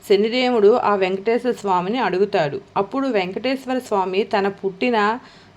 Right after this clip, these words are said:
పురటాసి మాసంలో ప్రతి శనివారం రోజున నన్ను పూజించిన భక్తులకు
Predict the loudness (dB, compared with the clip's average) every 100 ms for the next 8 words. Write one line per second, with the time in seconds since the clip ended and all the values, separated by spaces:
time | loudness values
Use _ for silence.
0 | 0 4 6 6 6 4 2 -2 0 -2
1 | 0 0 2 0 -2 -2 -4 -2 -4 -4
2 | -4 0 2 4 4 0 2 2 2 0
3 | 0 -2 -2 -2 -4 2 2 4 -4 -4
4 | -4 -2 -4 -4 0 0 0 0 0